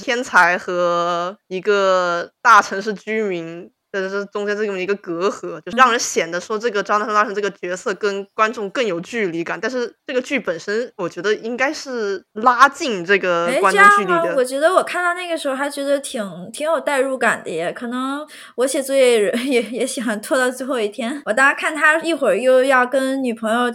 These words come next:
Speaker 2: 谈，呃，很重要的谈话，一会儿又跟朋友吵架了，然后还，还有一些其他事情要处理，但是同时居然还在想着写歌，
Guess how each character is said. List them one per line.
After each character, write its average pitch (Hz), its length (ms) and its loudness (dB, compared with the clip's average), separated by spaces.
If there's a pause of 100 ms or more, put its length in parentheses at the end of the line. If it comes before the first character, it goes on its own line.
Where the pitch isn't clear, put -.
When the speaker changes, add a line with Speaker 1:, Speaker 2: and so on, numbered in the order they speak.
Speaker 2:
谈， 196 280 -4
呃， 214 200 0
很 214 160 -6
重 262 160 -4
要 240 140 2
的 226 80 4
谈 202 340 -6
话， 226 180 2
一 233 160 -2
会 247 120 -2
儿 208 120 2 (120)
又 277 100 -2
跟 277 140 -2
朋 294 100 -2
友 277 80 2
吵 254 240 0
架 240 240 2
了， 226 140 4
然 220 180 2
后 254 180 0 (120)
还， 240 160 0
还 247 140 2
有 269 120 6
一 254 80 2
些 262 100 0
其 254 140 -4
他 233 100 6
事 247 120 -6
情 254 80 -4
要 254 120 0
处 262 220 -8
理， 233 220 -2
但 254 120 -2
是 254 80 -2
同 254 200 -8
时 247 260 0 (260)
居 311 120 -6
然 285 180 4
还 269 140 -2
在 262 160 0
想 254 240 -2
着 226 100 -2
写 233 260 -2
歌， 233 380 0